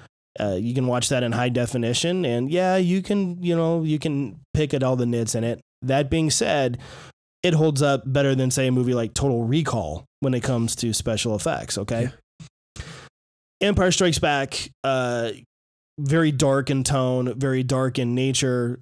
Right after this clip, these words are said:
Speaker 1: as it should be. It's the second act of a storyline. But then when we get to Return of the Jedi, there was something that was very interesting that was supposed to happen.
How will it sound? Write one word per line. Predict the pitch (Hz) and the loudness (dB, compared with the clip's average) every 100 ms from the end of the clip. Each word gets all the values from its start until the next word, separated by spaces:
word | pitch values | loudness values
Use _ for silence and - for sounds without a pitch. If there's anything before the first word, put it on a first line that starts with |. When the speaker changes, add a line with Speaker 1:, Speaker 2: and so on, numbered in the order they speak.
| - | -6
Speaker 1:
as | 123 120 | -4 -2
it | 117 | -2
should | - - 165 | 0 0 2
be. | 151 147 | 2 2
It's | 139 131 | 0 0
the | |
second | 123 151 143 | 0 0 0
act | 131 123 120 | 0 -2 -2
of | 120 107 | -4 -4
a | |
storyline. | - 165 156 151 147 147 139 | -2 0 2 2 2 0 0
But | 151 | 2
then | 220 | 2
when | |
we | 233 | 2
get | 214 180 | 0 0
to | |
Return | 175 - 165 | 0 0 2
of | 139 | 2
the | |
Jedi, | 127 127 107 113 | 0 0 0 0
there | 127 | 0
was | 127 123 110 | 0 0 0
something | 170 175 | 0 2
that | 156 | 2
was | 135 | 2
very | 127 131 | 0 0
interesting | 131 127 139 135 | 0 -2 -2 -2
that | 123 | -2
was | 117 | 0
supposed | 127 117 | -2 -2
to | 117 | -4
happen. | 107 117 101 95 92 | -4 -4 -4 -6 -6